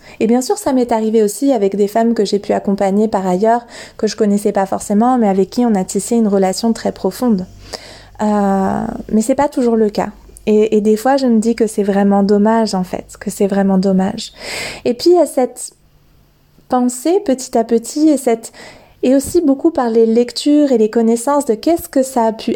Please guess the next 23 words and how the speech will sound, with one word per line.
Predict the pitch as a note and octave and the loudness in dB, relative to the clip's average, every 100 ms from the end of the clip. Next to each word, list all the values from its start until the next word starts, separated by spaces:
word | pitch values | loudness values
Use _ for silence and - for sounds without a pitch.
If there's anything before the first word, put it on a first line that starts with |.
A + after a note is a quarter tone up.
| - | -2
être | A#3 D4+ - - G#3+ G3+ - _ _ - - - _ _ - - _ G#3+ | 0 0 -4 -6 -4 -4 -6 _ _ -20 -20 -20 _ _ -20 -20 _ -2
le | G#3+ | 2
métier | A3 A3+ C4+ | 2 2 2
de | G#3+ | 2
doula | G#3+ G3+ G#3 A3 B3 B3+ - - | 0 0 0 2 0 -2 -6 -4
dans | G3 A3 | 0 0
le | A3 | 0
passé. | A3 G#3 - G3+ G3 - - - - - - - | 0 -4 -4 -6 -8 -10 -20 -20 -18 -16 -8 -6
Et | A3 | -2
qu'est-ce | E4 F4 - | 0 -2 0
que | C#4 | -2
c'était | - A#3 A#3 C#4 D4+ D4+ D4 - | 0 -2 0 2 4 2 0 -2
d'accompagner | A3+ A#3 A#3+ B3 A#3 A#3+ | -2 0 0 2 2 2
les | A#3 | 0
femmes | A3+ C4 C#4 A#3 | 0 -2 0 0
et | |
de | G#3+ | 2
vivre | A3+ A3 C4+ C4 A#3 | 2 2 0 2 2
la | G#3+ G3 | 2 2
maternité | G3+ G#3 G#3+ G#3 G#3+ G#3+ B3+ | 0 0 2 2 2 0 0
dans | G#3 A3+ | 2 2
le | A#3 A3 | 2 2
passé ? | A3 G#3 - G#3 | 0 -4 -2 -4